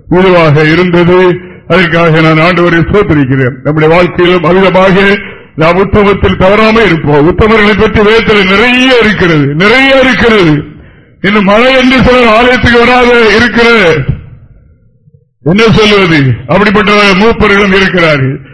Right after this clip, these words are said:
தேவனுக்கு மகிமை உண்டாவதாக. ஞாயிற்றுக்கிழமை வந்து ஆட்கள் இருக்கிறார்களா, போய்விட்டார்கள் என்று பார்க்கிறவர்களும் இருக்கிறார்கள். தேவனுக்கு மகிமை. இதல்ல. அதாவது, தன்னுடைய வாழ்க்கையிலே தேவன் கொடுத்திருக்கிற இந்த, அதாவது, இந்த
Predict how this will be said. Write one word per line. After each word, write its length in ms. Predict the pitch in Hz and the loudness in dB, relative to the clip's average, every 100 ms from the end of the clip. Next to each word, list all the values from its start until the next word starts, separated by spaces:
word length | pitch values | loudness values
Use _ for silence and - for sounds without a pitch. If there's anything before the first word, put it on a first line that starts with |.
| - - | -14 -4
தேவனுக்கு 460 | 208 233 226 190 | 0 0 0 -2
மகிமை 320 | 208 233 247 | 0 0 2
உண்டாவதாக. 800 | 240 226 208 190 175 165 151 147 131 - - _ _ _ _ _ _ _ _ _ _ _ - | 0 0 0 0 0 0 0 -2 -8 -18 -20 _ _ _ _ _ _ _ _ _ _ _ -6
ஞாயிற்றுக்கிழமை 720 | 139 196 247 226 240 233 226 | -2 0 0 0 0 2 2
வந்து 320 | 226 233 233 214 | 2 2 2 2
ஆட்கள் 440 | 214 202 214 214 | 2 0 0 0
இருக்கிறார்களா, 560 | 226 202 220 214 208 220 - | 0 0 0 0 2 0 2
போய்விட்டார்கள் 500 | 208 214 208 202 202 | 0 0 0 0 0
என்று 160 | 190 | 0
பார்க்கிறவர்களும் 880 | 185 190 185 185 180 170 180 185 170 | 0 0 0 0 0 0 0 0 0
இருக்கிறார்கள். 720 | 196 180 160 143 131 123 139 - - | 0 0 0 -2 -4 -6 -10 -12 -4
தேவனுக்கு 480 | 190 220 208 180 196 | 0 2 0 -2 0
மகிமை. 420 | 196 196 185 180 | 0 2 0 0
இதல்ல. 600 | 214 214 208 226 180 143 - - - - - | 0 2 2 2 0 -2 -10 -20 -20 -16 -4
அதாவது, 720 | 208 247 262 262 277 277 294 | -2 0 2 2 0 0 0
தன்னுடைய 340 | 247 233 226 | 0 2 2
வாழ்க்கையிலே 880 | 233 311 302 294 269 233 190 165 147 - - - | 2 0 0 -2 0 0 0 0 -2 -8 -14 -2
தேவன் 400 | 226 277 294 247 | 0 2 0 0
கொடுத்திருக்கிற 720 | 269 262 294 285 277 269 262 226 | 0 0 0 0 0 0 0 0
இந்த, 260 | 262 302 285 262 196 - - - - - _ _ _ - | 0 2 2 2 0 -2 -8 -20 -20 -20 _ _ _ -4
அதாவது, 420 | 202 254 254 247 | 0 2 2 2
இந்த 320 | 233 233 | 0 0